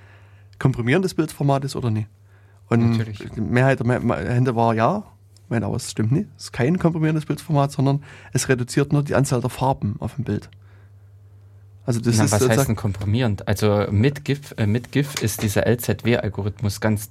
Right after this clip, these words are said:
Speaker 2: äh, doll verbunden.
Speaker 1: Ja, genau. Also das, es kommt aber obendrauf, der L-Z-W-Algorithmus. Aber es ist sozusagen das, das, also so wie ich ihn verstanden
Speaker 2: Also
Speaker 1: habe, geht gif auch ohne L Z W. Weiß ich nicht. Also das, ich kann das jetzt nur so wiedergeben,
Speaker 2: Mhm,
Speaker 1: was er
Speaker 2: ja.
Speaker 1: sagte. Also, äh, und er meinte halt, also gif ist sozusagen nur,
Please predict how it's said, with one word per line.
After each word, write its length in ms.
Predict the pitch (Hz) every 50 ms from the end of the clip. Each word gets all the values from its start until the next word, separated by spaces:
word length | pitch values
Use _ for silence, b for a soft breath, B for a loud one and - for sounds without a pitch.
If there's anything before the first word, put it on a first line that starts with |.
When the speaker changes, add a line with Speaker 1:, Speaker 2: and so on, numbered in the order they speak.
| -
Speaker 2:
äh, 180 | - 104 101 101
doll 200 | - 104 104 98
verbunden. 560 | - - - - 107 107 101 - - - 107 104
Speaker 1:
Ja, 140 | 135 160
genau. 240 | 151 151 139 139 131
Also 180 | 120 123 123 127
das, 160 | 143 139 -
es 160 | - 147 143
kommt 180 | 156 156 160 160
aber 140 | 139 143 131
obendrauf, 340 | 143 131 139 160 170 160
der 120 | - - 117
L-Z-W-Algorithmus. 720 | 113 - 113 - 123 110 110 110 - 113 117 - 113 139
Aber 140 | - 117 113
es 40 | 120
ist 40 | 123
sozusagen 420 | 135 127 - 131 120 135 123 120 B B B B B B B B B B B
das, 260 | 135 117 - - - - 120
das, 200 | 127 131 131 123 - - -
also 180 | 139 131 131
so 120 | 123 151 165
wie 60 | 190
ich 100 | 170 156
ihn 80 | 165 147
verstanden 340 | - - - 156 170 165
Speaker 2:
Also 80 | 165 156
Speaker 1:
habe, 40 | -
geht 240 | 156 151 143 147 -
gif 180 | 170 180 -
auch 140 | - 139 143
ohne 220 | 143 151 139 139
L 120 | 107 113 113
Z 220 | - 120 - -
W. 140 | 113 107 107 - B B B B B B B B B B B B B B
Weiß 240 | 127 127 135 131 -
ich 60 | -
nicht. 100 | - -
Also 220 | 127 127 139 135
das, 280 | 131 143 139 - - - -
ich 140 | - 139 - -
kann 140 | 151 147
das 100 | 156 147
jetzt 160 | 156 151 - -
nur 80 | 151
so 120 | 135 143 131
wiedergeben, 400 | 151 147 147 123 117 117 117 120
Speaker 2:
Mhm, 40 |
Speaker 1:
was 120 | 127 120 120
er 80 | -
Speaker 2:
ja. 60 | 104 101
Speaker 1:
sagte. 260 | 104 110 104 - 107
Also, 140 | 117 117 127
äh, 60 | 123 120 b b b b b b b b b - - 120 127 123 123 120 113 -
und 60 | 123
er 60 | 120
meinte 220 | 123 127 127 127
halt, 140 | 123 127 -
also 140 | 127 123 123
gif 240 | - 170 160 - -
ist 120 | 156 -
sozusagen 340 | - 151 147 147 143 143 143
nur, 280 | 139 151 156 151 143